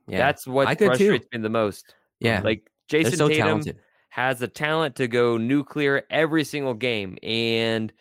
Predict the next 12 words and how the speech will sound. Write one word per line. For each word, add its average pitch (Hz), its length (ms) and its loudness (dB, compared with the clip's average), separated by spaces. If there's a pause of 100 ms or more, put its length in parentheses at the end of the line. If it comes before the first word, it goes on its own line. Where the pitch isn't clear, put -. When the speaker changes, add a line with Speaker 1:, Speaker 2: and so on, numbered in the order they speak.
(440)
Speaker 2:
he's 139 340 0
just, 165 340 -4
he's 113 260 -6
M 143 140 0
I 156 120 0
A 170 200 2
a 165 80 2
lot. 95 320 -4 (420)
Jaylen 135 420 0
Brown, 127 480 -2
same 170 380 -2
situation. 135 840 -4